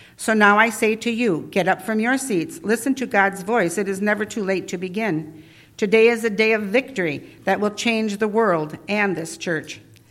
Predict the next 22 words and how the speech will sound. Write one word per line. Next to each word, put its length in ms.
I 140
also 320
want 280
to 80
speak 380
to 100
those 400
who 80
were 140
once 320
Pathfinders 800
and 160
today 300
are 80
no 160
longer 340
in 220
the 80
club 280
for 140
various 500
reasons. 540